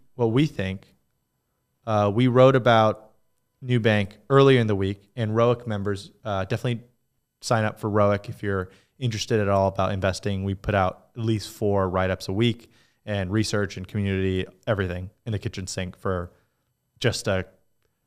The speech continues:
uh, keep the lights on for us price.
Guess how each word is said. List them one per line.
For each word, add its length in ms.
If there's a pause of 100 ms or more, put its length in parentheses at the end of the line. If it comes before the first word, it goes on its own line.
(160)
uh, 160
keep 260
the 100
lights 340
on 260
for 180
us 400
price. 460